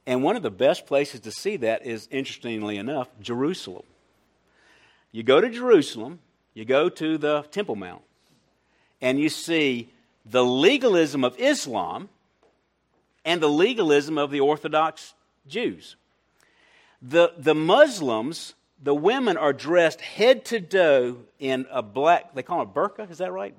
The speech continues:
Black gown with only an eye slit. Now, the hypocrisy of that is, will drive, uh, American women crazy because <clears throat> the, the men all look like they're about to have a backyard barbecue.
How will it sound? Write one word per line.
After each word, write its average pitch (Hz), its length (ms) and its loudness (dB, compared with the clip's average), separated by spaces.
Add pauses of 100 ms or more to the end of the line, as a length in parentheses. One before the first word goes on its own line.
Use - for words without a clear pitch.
Black 156 440 2 (500)
gown 107 480 0 (1080)
with 120 140 -4
only 156 240 4
an 135 100 0
eye 131 200 4
slit. 107 420 -4 (1120)
Now, 143 140 4
the 127 100 -2
hypocrisy 156 680 2
of 120 80 -2
that 123 260 2
is, 113 300 -6
will 120 140 -6
drive, 123 580 -2
uh, 117 120 -10 (340)
American 123 440 -6
women 127 260 -6
crazy 151 580 -6 (320)
because 127 640 -2 (400)
<clears throat> - 260 -20
the, 135 540 -2 (100)
the 131 120 -2
men 131 500 2
all 143 240 2
look 139 140 0
like 123 160 0
they're 139 100 2
about 123 240 -2
to 120 60 -4
have 123 120 -2
a 95 40 -8
backyard 123 640 -2
barbecue. 104 580 -6